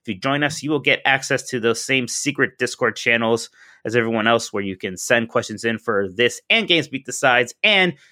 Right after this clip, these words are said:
you can also join our fun activities like Jeff's Q and A's and our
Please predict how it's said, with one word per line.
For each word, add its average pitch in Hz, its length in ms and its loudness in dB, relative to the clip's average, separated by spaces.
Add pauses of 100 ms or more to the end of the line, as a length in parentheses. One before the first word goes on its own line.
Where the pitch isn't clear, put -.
(140)
you 120 80 -8
can 139 60 2
also 131 220 0
join 127 340 0
our 120 160 4
fun 123 320 0
activities 117 720 -4
like 107 180 -4
Jeff's - 280 -2
Q 123 260 -6
and 117 160 0
A's 110 480 0
and 113 240 0 (100)
our 110 340 4